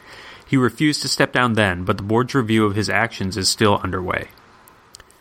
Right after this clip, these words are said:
A state funeral will be held Wednesday at the Oregon Capitol for Secretary of State Dennis Richardson. He died of brain cancer last week while in office. His body will lie in the Capitol Rotunda beginning at nine A M,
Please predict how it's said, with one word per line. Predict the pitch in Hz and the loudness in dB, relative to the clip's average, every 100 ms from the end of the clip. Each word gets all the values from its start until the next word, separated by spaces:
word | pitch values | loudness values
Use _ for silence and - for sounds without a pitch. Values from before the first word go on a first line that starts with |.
| _ _ _ _ - | _ _ _ _ -8
A | - | -2
state | - 151 151 | 0 0 -2
funeral | - 160 139 107 101 | 0 2 4 4 4
will | 101 | 4
be | 107 | 2
held | 104 104 98 | 4 2 0
Wednesday | 95 92 - 95 | -2 -2 0 0
at | 98 | 0
the | 95 | 0
Oregon | 107 120 117 110 | 0 2 0 -2
Capitol | - 107 98 - - | -2 -4 -4 -8 -2
for | 104 | -2
Secretary | - 131 147 131 123 110 | 0 0 -2 0 2 2
of | - | 0
State | 101 95 - 113 | 0 0 -2 0
Dennis | 104 101 110 | 0 2 0
Richardson. | - 65 - - - - - - - - | -2 -2 -4 -4 -8 -18 -20 -20 -10 -2
He | |
died | 120 127 147 | 2 2 2
of | 117 | 2
brain | 120 123 | 2 0
cancer | - 101 92 | -2 -4 -2
last | 95 95 98 - | 0 2 0 -2
week | 95 - | -6 0
while | 98 95 | 2 4
in | 92 | 2
office. | 95 92 - - - - - - - | -2 -4 -6 -4 -4 -6 -20 -20 -4
His | - 107 | 2 2
body | 117 117 127 | 2 0 2
will | 120 | 2
lie | 107 104 | 2 2
in | 104 | 2
the | 101 | 0
Capitol | - 101 113 107 | -2 -2 0 0
Rotunda | 104 - 95 92 | -2 0 -2 0
beginning | 95 98 98 101 | 0 0 0 0
at | |
nine | 101 98 110 | 0 2 4
A | 117 | 4
M, | 90 92 95 | 2 -2 -10